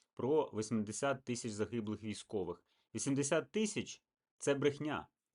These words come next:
Реальна цифра набагато менша, ніж та, що була опублікована. І далі додав слово «суттєво менша».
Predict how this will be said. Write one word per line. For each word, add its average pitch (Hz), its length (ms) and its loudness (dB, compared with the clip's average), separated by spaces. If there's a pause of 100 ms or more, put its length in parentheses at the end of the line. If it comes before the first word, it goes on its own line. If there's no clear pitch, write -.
Реальна 113 420 4
цифра 160 480 0 (460)
набагато 117 600 4
менша, 127 560 -4
ніж 101 260 -4
та, 120 380 -2
що - 180 -10
була 104 340 2 (120)
опублікована. 95 960 -2 (340)
І 110 80 -6
далі 151 200 2
додав 113 320 2
слово 92 420 -2
«суттєво 123 880 2
менша». 80 520 -8